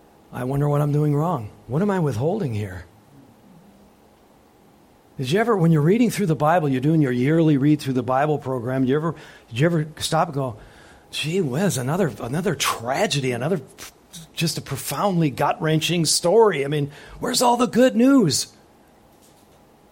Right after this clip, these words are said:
You get to the Gospels, of course you find good news, but my goodness, it's,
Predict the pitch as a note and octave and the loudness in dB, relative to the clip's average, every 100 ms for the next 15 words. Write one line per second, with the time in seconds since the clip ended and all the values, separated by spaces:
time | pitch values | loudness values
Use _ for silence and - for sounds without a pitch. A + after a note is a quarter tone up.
0 | _ _ _ _ _ _ _ _ _ _ | _ _ _ _ _ _ _ _ _ _
1 | _ _ _ _ - A#2+ D#3 C#3 A#2+ C#3+ | _ _ _ _ -10 -6 -4 -4 -4 0
2 | G3+ - D#3+ A#2 A2 G3 - D3 E3+ D#3 | 2 2 -4 -4 0 0 0 0 0 2
3 | D#3+ C#3 G3+ A3+ - D#3 B2 B2 G#2 F#3 | 2 4 4 2 0 -6 -6 -8 -2 0
4 | A#3+ F3 A#2+ D#3+ D3 | 0 0 -4 -6 -8